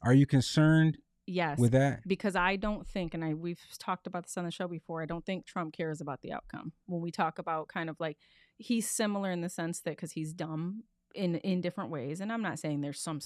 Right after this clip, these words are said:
Speaker 2: smartness
Speaker 1: shoot
Speaker 2: there
Speaker 1: to kill
Speaker 2: somewhere.
Speaker 1: guy?
Speaker 2: He is a very reactive, doesn't really care about the end result. And when you live a life of privilege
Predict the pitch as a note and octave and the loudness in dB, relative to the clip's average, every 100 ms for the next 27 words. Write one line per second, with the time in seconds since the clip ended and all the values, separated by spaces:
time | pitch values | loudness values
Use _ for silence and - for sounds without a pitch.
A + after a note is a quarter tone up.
0 | C#3 C#3+ C3+ - C#3+ C3 D3 C#3+ C3+ C#3 | 8 8 6 8 6 8 6 8 8 6
1 | C#3+ - _ _ _ _ - C#4 D4+ D#4 | 4 0 _ _ _ _ -2 2 2 0
2 | C4+ B3+ A3 G3 G#3+ A3+ G3 F#3 - E3+ | 0 0 0 2 2 2 -2 -4 0 0
3 | F3+ G#3 G#3 G#3+ G#3+ - _ - - E3+ | 0 -2 -2 -2 -6 -14 _ -18 -10 -4
4 | E3+ F#3+ F#3+ G3+ F#3 F#3 F3+ - F#3 F3+ | 2 2 2 -2 0 -2 -2 -4 -2 -2
5 | E3+ D#3+ E3+ D3 E3+ F3 E3+ D#3 D#3 F3 | 0 -2 -4 -4 -2 -2 -4 -4 -2 -2
6 | - E3+ E3+ E3+ F3 E3+ G3 G#3+ A3+ E3 | -4 -4 -4 -4 -4 -2 -2 -2 -4 -4
7 | D#3+ - D#3+ _ - E3 C3+ C3 D#3 - | -4 -6 -12 _ -6 -6 -4 -6 -6 -10